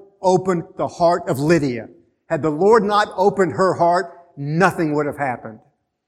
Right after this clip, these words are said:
I will tell you, if you are a Christian, <laughs> you came to faith because God, in the, one of the greatest miracles of all time, opened your heart.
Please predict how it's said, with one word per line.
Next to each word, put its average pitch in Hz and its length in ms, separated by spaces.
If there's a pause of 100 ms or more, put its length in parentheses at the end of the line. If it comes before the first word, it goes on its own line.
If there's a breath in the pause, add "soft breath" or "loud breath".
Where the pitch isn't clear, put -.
(180)
I 147 100
will 165 160
tell 180 240
you, 214 240
if - 100
you 180 120
are 160 160
a 156 60
Christian, 131 600 (300)
<laughs> - 280
you 175 300
came 208 340
to 190 120
faith 180 520 (360 soft breath)
because 143 300
God, 185 500
in 147 140
the, 120 140 (280)
one 185 180
of 180 80
the - 80
greatest 175 460
miracles 170 420
of 135 80
all 165 220
time, 170 360
opened 165 360
your 147 160
heart. 120 300